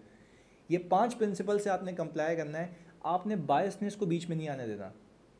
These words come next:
If you are biased, आप ये नहीं करेंगे, क्योंकि वो कहता ये है कि भाई, आपने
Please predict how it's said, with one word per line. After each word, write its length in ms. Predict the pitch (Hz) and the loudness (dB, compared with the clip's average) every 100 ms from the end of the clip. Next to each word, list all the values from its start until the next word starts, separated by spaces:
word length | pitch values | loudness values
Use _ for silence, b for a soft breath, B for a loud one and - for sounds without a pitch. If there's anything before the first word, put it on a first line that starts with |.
| - | -4
If 80 | 147 | 0
you 120 | 196 | 2
are 160 | 202 | 4
biased, 300 | 147 170 220 | 6 6 6
आप 120 | 214 180 | 4 4
ये 120 | 170 | 2
नहीं 160 | 156 | 2
करेंगे, 380 | 139 110 101 95 - - - - - | 0 -2 -4 -10 -14 -20 -20 -14 -6
क्योंकि 220 | 156 185 | 0 0
वो 240 | 151 196 | 4 4
कहता 300 | 208 185 190 | 4 0 0
ये 280 | 202 185 180 | 0 0 -2
है 60 | 185 | -2
कि 120 | 202 | -2
भाई, 280 | 175 170 - - | -2 -2 -4 -2
आपने 580 | 160 180 180 180 208 | 0 0 0 -2 -2